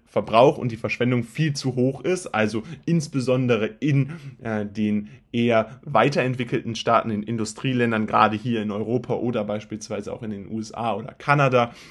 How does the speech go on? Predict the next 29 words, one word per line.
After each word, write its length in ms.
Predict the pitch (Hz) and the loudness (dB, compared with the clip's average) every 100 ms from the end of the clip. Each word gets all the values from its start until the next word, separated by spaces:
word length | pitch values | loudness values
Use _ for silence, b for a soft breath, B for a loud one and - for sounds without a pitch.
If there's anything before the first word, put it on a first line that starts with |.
| B | B
haben 160 | 127 113 | 0 2
wir 80 | |
einen 100 | 110 | 0
enorm 460 | 101 117 123 135 135 - | -2 -2 2 2 0 2
hohen 320 | 147 151 135 | 4 6 4
Verbrauch, 400 | 139 113 113 127 | 2 0 2 0
eine 180 | 113 117 | 0 -2
enorm 420 | 110 113 120 120 | -2 -2 -2 -2
hohe 260 | 127 127 120 151 | 4 4 4 -6
Ressourcenverschwendung, 1200 | 113 117 - 135 127 110 110 - 120 156 160 147 B B - | -4 -2 2 2 2 -2 -2 4 4 6 2 0 B B 0
die 100 | 139 | 4
dann 220 | 135 131 | 4 4
im 160 | 127 123 | 2 4
direkten 320 | 120 - 123 | 4 4 -4
Spannungsfeld 760 | - 123 123 120 - 117 117 156 B | 2 2 2 -2 2 2 2 -6 B
zu 380 | - - 143 127 | -8 0 4 4
der 100 | 110 | 4
Nachhaltigkeit 1300 | 110 113 120 113 - 120 107 - 123 - - 110 - | 2 0 -4 -6 -6 -4 -4 -6 -14 -10 -4 -2 -2
steht. 300 | 120 117 110 | -2 -2 -2
Und 180 | 107 113 | 0 4
da 220 | 123 143 214 165 | 4 4 -4 -6
ist 160 | 123 - | -6 -6
entsprechend 480 | 113 - 110 113 98 | -8 -6 -6 -6 -8
der 140 | - | -8
Appell 480 | 107 - 123 120 117 151 | -8 0 2 2 -2 -10
vieler 560 | - - 170 151 127 - B - | -14 -6 2 4 4 0 B -12
Experten 680 | 104 101 - 139 139 - 117 | -10 -10 -4 2 2 2 -4
und 180 | 104 - | -6 -10
Expertinnen, 720 | - - 104 - 131 117 | -10 -6 -6 -4 -4 -4